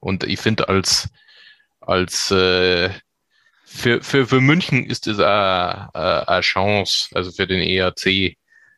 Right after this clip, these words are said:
äh, dass er sie da neu erfindet, äh, weil diese Phase hat er bisher nicht gehabt.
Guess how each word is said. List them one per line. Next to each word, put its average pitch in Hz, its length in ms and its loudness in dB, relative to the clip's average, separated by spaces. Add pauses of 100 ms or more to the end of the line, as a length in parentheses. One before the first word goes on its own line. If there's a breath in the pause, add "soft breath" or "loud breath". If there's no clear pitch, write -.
(100)
äh, 87 540 2
dass 87 220 0
er 95 80 4
sie 98 220 -8
da 95 120 0
neu 98 240 2
erfindet, 95 680 -2 (140)
äh, 85 520 -4
weil 85 360 0
diese 104 300 -4
Phase 95 380 0
hat 95 160 -2
er 101 80 0
bisher 98 320 -2
nicht 95 160 -4
gehabt. - 400 -4